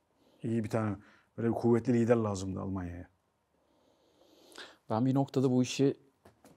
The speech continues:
Speaker 2: daha somut adımlar atacaklarını düşünüyorum abi. Yani hep bir şekilde
Speaker 1: Kesin.
Speaker 2: dolaylı yoldan,
Speaker 1: Ha, bu,
Speaker 2: çünkü yemeği ısıtıp
Speaker 1: bu,
Speaker 2: ısıtıp önümüze
Speaker 1: bu
Speaker 2: koyuyorlar.
Speaker 1: parmaklamaların sonu iyi değil yani.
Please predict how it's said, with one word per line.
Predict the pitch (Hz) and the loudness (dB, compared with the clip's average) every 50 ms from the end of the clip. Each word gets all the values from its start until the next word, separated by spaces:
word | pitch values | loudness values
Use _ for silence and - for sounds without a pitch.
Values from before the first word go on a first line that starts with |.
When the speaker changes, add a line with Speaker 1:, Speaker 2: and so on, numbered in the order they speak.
| _ - _ _ 120 104 | _ -20 _ _ 0 0
Speaker 2:
daha | 117 120 127 | 2 2 2
somut | 123 - 143 131 131 127 127 | 0 2 2 2 2 2 2
adımlar | 120 117 123 123 127 120 | 2 4 4 4 4 4
atacaklarını | 117 113 117 107 123 120 - - 120 120 113 | 2 0 2 0 0 0 2 0 0 0 0
düşünüyorum | 104 - - 123 120 120 113 110 | -2 -2 -2 0 0 0 0 0
abi. | 107 104 101 101 | -2 -2 0 0
Yani | 101 98 101 104 104 | 0 0 0 -2 0
hep | 104 113 110 - _ | -2 -2 -2 -4 _
bir | 123 | -12
şekilde | - - 127 110 - 107 104 101 117 | -4 -4 -4 -4 -2 -4 2 4 4
Speaker 1:
Kesin. | 127 123 - 127 98 - 135 120 | 2 2 0 -4 -6 -4 0 4
Speaker 2:
dolaylı | 123 120 120 123 127 127 135 | 6 8 8 8 8 8 10
yoldan, | 143 143 131 120 131 143 | 10 10 10 10 10 8
Speaker 1:
Ha, | 156 170 165 170 | 8 8 6 2
bu, | 175 151 - - | -2 -4 -6 -4
Speaker 2:
çünkü | - 139 127 - 131 | 0 0 0 0 2
yemeği | 123 131 131 139 143 143 151 | 4 4 6 6 6 6 6
ısıtıp | 147 - - 147 139 190 147 | 4 2 0 2 2 4 2
Speaker 1:
bu, | 151 | 4
Speaker 2:
ısıtıp | 139 160 170 151 143 | 0 0 0 4 4
önümüze | 151 147 143 127 139 151 | 4 6 6 6 4 4
Speaker 1:
bu | 151 | 6
Speaker 2:
koyuyorlar. | 143 127 123 117 147 151 | 6 8 8 10 10 10
Speaker 1:
parmaklamaların | 147 151 156 151 156 160 156 156 151 160 160 160 156 | 10 10 8 8 8 6 6 8 8 6 6 4 4
sonu | - 147 151 151 156 | 2 2 4 4 4
iyi | 151 139 | 6 6
değil | 143 135 113 | 6 6 4
yani. | 104 95 92 98 | 2 -4 -8 -12